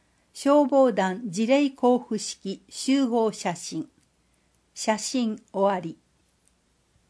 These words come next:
石田スポーツセンターネーミングライツスポンサー募集について、私有施設に企業名や商品名を入れてみませんか？問い合わせ、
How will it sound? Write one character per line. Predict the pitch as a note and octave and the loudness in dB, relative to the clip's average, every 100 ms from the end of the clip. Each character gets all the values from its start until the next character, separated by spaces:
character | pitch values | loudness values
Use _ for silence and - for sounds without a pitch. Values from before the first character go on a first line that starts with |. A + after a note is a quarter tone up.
| _ _ _ _ _ _ _ - | _ _ _ _ _ _ _ -6
石 | A3 - E4 | -4 -2 -2
田 | D#4+ A3+ A3+ | 2 2 0
ス | - - | -8 -6
ポ | - E4 | 0 0
ー | |
ツ | E4 - | 0 0
セ | D4 | 4
ン | C4+ C4 | 4 4
タ | G#3 F#3 - | 2 0 0
ー | |
ネ | A3 D4 | 4 6
ー | E4 | 6
ミ | D#4 | 4
ン | D#4+ | 4
グ | C4+ | 2
ラ | A#3 A3+ | 4 2
イ | G#3+ | 0
ツ | - - - | -10 -18 -18
ス | - - | -20 -8
ポ | - E4+ | 2 2
ン | E4 | 2
サ | - C#4+ | 2 4
ー | C4+ | 4
募 | B3+ | 0
集 | B3 B3+ B3 | -2 -2 -2
に | G#3+ G3+ | -2 -6
つ | - | -4
い | G3+ | -4
て、 | F3 F3+ F#3 _ _ _ _ _ _ _ _ _ - | -4 -8 -8 _ _ _ _ _ _ _ _ _ -12
私 | - - D4 | -6 4 6
有 | E4 E4+ | 6 4
施 | D#4+ - | -2 -6
設 | - B3+ B3+ G#3+ | -2 -2 -2 -4
に | G3 F#3 - _ | -2 -4 -10 _
企 | - B3 | 0 6
業 | D4 C#4 | 6 6
名 | B3+ B3 A3 | 4 2 0
や | F#3+ G#3 - | 0 0 -4
商 | - D4 D#4+ | 0 4 4
品 | D4+ E4+ D#4+ | 2 0 4
名 | D4 B3 F#3 | 4 4 0
を | F#3 | 0
入 | G#3 A3+ | 0 0
れ | B3+ | 2
て | B3+ | 2
み | G#3 G3+ | 2 2
ま | A3 | -2
せ | - A3+ | -2 -4
ん | F#3 | -4
か？ | - F3 F#3+ _ _ _ _ _ _ _ _ _ | -4 -4 -6 _ _ _ _ _ _ _ _ _
問 | - C4+ C4+ | 2 4 6
い | |
合 | B3+ A#3 | 6 4
わ | A3+ | 2
せ、 | A3+ F#3+ F3 | -2 -6 -6